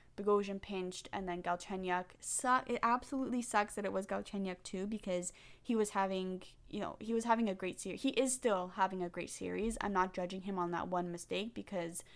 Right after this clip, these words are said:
everyone makes those, those single mistakes. You can't just blame it on that one guy. A-, anyway, that mistake led to the, the two-on-oh, which in overtime should never,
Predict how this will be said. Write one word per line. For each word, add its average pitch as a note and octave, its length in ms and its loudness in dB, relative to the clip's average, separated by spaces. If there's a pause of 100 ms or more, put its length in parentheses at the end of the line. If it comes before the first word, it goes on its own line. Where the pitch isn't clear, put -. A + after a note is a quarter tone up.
(220)
everyone A3 380 8
makes F#3+ 240 -2
those, F3+ 420 0 (400)
those G3 180 0
single G3 280 2
mistakes. F#3 760 -2
You G3+ 120 -6
can't F#3 280 -2
just F3+ 200 -6
blame F3+ 200 0
it F3 60 2
on F3 140 2
that F3+ 180 0
one F3 200 2
guy. F3 360 4 (240)
A-, A3 200 4
anyway, G#3+ 280 6
that G#3+ 180 8
mistake A3+ 340 2
led G#3 280 6
to G#3 180 -2
the, G3 440 -2 (200)
the G#3+ 100 4
two-on-oh, G#3 760 4
which - 480 -2 (220)
in A3 160 2
overtime F#3+ 460 2
should F#3+ 180 -6
never, F3+ 520 0